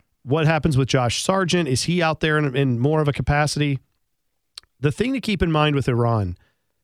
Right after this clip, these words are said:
if you're looking at this team and saying, "Well, when they played England, they got smoked, and they played a lot better when they played Wales, so what's, how did that happen?" One of the reasons is because Sardar Azmoun, he was unavailable against England, Bayer Leverkusen forward,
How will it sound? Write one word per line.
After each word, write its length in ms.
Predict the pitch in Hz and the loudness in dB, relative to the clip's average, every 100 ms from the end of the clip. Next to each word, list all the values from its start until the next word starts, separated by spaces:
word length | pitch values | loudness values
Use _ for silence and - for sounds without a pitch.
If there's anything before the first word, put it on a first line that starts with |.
| _ - | _ -8
if 120 | 127 | -2
you're 100 | 147 | 0
looking 300 | 147 185 226 | 0 0 -2
at 80 | 196 | 0
this 180 | 190 - | -2 0
team 240 | 170 160 | 0 0
and 100 | 147 | 0
saying, 280 | - 143 139 | 0 2 2
"Well, 100 | 147 | 0
when 100 | 185 | 0
they 120 | 208 | 0
played 220 | - 196 | 0 0
England, 260 | 170 190 139 | 2 0 0
they 80 | 135 | 0
got 160 | 131 113 | 0 -2
smoked, 540 | - - 139 95 - _ _ _ _ _ - | -4 -2 -2 -2 -10 _ _ _ _ _ -4
and 80 | 143 | -2
they 60 | 156 | 2
played 180 | 180 | 2
a 40 | 175 | 2
lot 220 | 170 127 | 0 0
better 240 | 147 156 | 0 0
when 120 | 143 139 | 0 0
they 100 | 131 | 0
played 260 | - 127 | 0 -2
Wales, 360 | 117 160 131 110 | 0 0 0 -2
so 120 | - | -2
what's, 320 | 120 123 - - _ - | -2 -2 -8 -12 _ -2
how 100 | 156 | 0
did 80 | 151 | 2
that 120 | 135 | 2
happen?" 340 | 139 131 101 | 0 0 -2
One 120 | 98 180 | 0 0
of 60 | |
the 60 | 208 | 0
reasons 320 | 175 180 156 | 0 0 0
is 80 | 123 | 0
because 320 | 127 147 123 - - _ _ | 0 0 -2 -6 -20 _ _
Sardar 420 | - 175 185 185 | 0 2 2 2
Azmoun, 600 | 151 156 135 123 120 113 - _ _ _ _ _ | 2 2 2 2 2 0 -4 _ _ _ _ _
he 240 | _ - 196 | _ -2 0
was 200 | 202 156 | 2 2
unavailable 840 | 165 131 143 175 156 127 117 104 - - | 0 0 0 0 0 0 0 -2 -4 -4
against 400 | 131 151 127 - | 0 0 0 -2
England, 420 | 147 185 220 226 _ _ | 0 0 -2 -6 _ _
Bayer 220 | 135 156 147 | 0 2 2
Leverkusen 540 | 151 156 - 156 160 | 2 0 0 0 0
forward, 360 | - 170 180 | 0 0 0